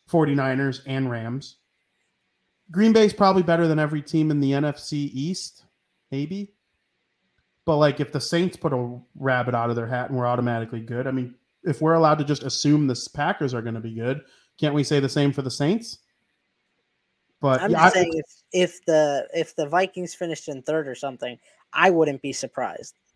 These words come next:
Speaker 2: Whereas Colin Cowherd would feel like it's Armageddon if they even finish in second. So, I don't
Speaker 1: Maybe.
Speaker 2: know.
Speaker 1: Skylar puts up a really good comment.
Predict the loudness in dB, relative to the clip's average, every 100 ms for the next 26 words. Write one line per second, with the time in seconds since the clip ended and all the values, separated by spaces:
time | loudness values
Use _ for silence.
0 | _ _ _ -2 4 4 4 0 0 2
1 | 2 0 2 2 0 -4 -12 -8 -8 -6
2 | -8 -10 -12 -18 _ -4 -4 -2 -2 -2
3 | -4 _ _ _ _ -14 -10 -6 -6 -6
4 | -12 -12 -12 -10 -12 -8 -8 -8 -12 -14
5 | -12 -12 -14 _ _ -4 -2 0 0 -2
6 | -6 -14 _ _ -20 -18 -12 -10 -10 -12
7 | -2 4 6 4 2 -2 0 -2 0 0
8 | 2 -2 -4 -8 -8 -12